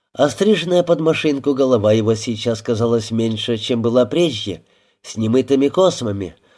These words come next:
но все равно создавалось впечатление, что она склоняется вниз, упираясь взглядом в пол. Бирюков прочитал Мохову показания Айрапетова, касающиеся фальшивых писем к Костыреву, выжидающе помолчал и спросил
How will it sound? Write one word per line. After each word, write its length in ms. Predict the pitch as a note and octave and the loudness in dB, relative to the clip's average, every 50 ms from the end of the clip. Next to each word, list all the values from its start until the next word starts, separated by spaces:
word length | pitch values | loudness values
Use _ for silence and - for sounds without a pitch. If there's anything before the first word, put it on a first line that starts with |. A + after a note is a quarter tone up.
| _ - _ | _ -20 _
но 140 | - C3 D3 | -2 -2 0
все 180 | C#3+ - - G3 | 0 0 2 2
равно 260 | G3+ G3+ G3+ G#3 G3+ | 2 4 4 2 0
создавалось 600 | - - E3+ C#3 G#2+ C#3+ B2 B2+ B2+ B2+ C3+ A#2+ | 0 -2 -6 0 2 4 4 6 4 4 2 -2
впечатление, 840 | - - D3 C#3+ - E3 D#3 D#3+ F3 G3 G#3 G3 F3 C#3 A2 G#2+ | -2 -6 -6 -4 -4 -4 -6 -6 0 0 0 2 2 0 0 0
что 200 | G#2 - - B2 | -2 -4 -4 -4
она 180 | A2+ A#2 A#2+ A#2+ | -2 0 0 -2
склоняется 640 | A#2 - - C3 B2+ B2+ B2+ B2+ B2+ A2+ - D3+ D3 | -2 -2 -2 0 0 2 0 0 -2 -2 -2 -2 -2
вниз, 400 | C#3 E3+ F#3+ F3+ B2 - - - _ _ _ _ | 0 0 -2 -2 -4 -6 -12 -16 _ _ _ _
упираясь 520 | - F#3 E3 E3+ D#3 B2 B2 A#2+ A#2 A2 G#2+ | -4 -4 0 2 2 4 4 2 2 0 -4
взглядом 560 | G#2 G#2+ G#2+ G#2+ G#2+ G#2 G2+ A2 A2+ A#2+ A#2 | -8 -6 -2 -2 0 0 0 -2 -2 -4 -6
в 100 | G#2+ - | -8 -2
пол. 260 | - E3+ E3+ D#3 B2 G#2+ A2 _ _ _ _ _ _ _ _ _ _ _ _ _ _ _ _ _ _ _ _ - | 2 4 4 4 2 -4 -12 _ _ _ _ _ _ _ _ _ _ _ _ _ _ _ _ _ _ _ _ -4
Бирюков 480 | F2 A2 G#2+ A2+ G#2 G#2+ C#3+ D#3+ D#3+ | -4 0 0 0 2 4 6 4 6
прочитал 500 | D#3+ D#3+ D#3+ - - D3+ - E3+ D#3+ D#3+ | 4 0 -2 -2 -2 0 2 4 4 4
Мохову 460 | D#3 D#3+ D#3+ D3+ - D#3+ D#3 C#3+ D#3+ - | 4 4 2 2 4 0 0 0 0 0
показания 680 | - D3+ - C3+ A#2+ G2+ A2+ A2 A2 A2 A2+ A#2 - - | 0 -2 0 -2 -2 0 0 0 0 0 0 -2 -2 0
Айрапетова, 840 | C3 C3+ C3+ C#3 C#3+ C#3+ - F#3+ F#3 F3 - A#2+ G2+ G2+ F#2 - - - - - _ | 2 4 4 4 4 2 2 0 0 0 -2 -2 -2 -2 -4 -6 -12 -20 -20 -8 _
касающиеся 880 | - E3 - - C3+ A#2+ A#2 A2+ G#2+ - - A#2+ A2+ G#2 - - A#2+ | 0 0 2 4 2 2 2 2 -2 -4 -6 -6 -6 -6 -2 -4 -2
фальшивых 560 | G#2+ - A#2+ G#2+ - - A#2 G#2+ A2 G#2+ G#2+ - | -2 -2 -4 -4 -2 -4 -4 -4 -4 -6 -8 -6
писем 400 | - A#2+ A2 A2+ - B2 A#2 G#2+ | -6 -6 -4 -4 -6 -6 -6 -8
к 160 | G#2+ - - | -12 -16 -4
Костыреву, 680 | - E3 E3 D#3+ - - B2+ G#2 G2+ F2 F#2 E2+ - _ _ _ _ _ _ | 0 0 0 0 -2 -4 -4 -4 -4 -6 -8 -12 -12 _ _ _ _ _ _
выжидающе 680 | - G#2+ C3 B2+ C#3 C#3+ E3 F#3+ G3 F#3+ F3 - F#3 E3+ | -2 -2 2 2 4 6 6 6 6 4 2 -2 -2 0
помолчал 640 | - E3+ E3 D#3+ D#3 D3+ - - - G#2+ G#2+ G#2+ | 0 2 2 2 2 0 0 -2 0 0 0 0
и 120 | G#2+ A2+ | -2 -8
спросил 580 | A2 - - A#2+ C3+ C3 G#2+ - F#3 D#3 A#2 | -12 -8 -4 -2 -2 -2 0 0 -2 -2 -2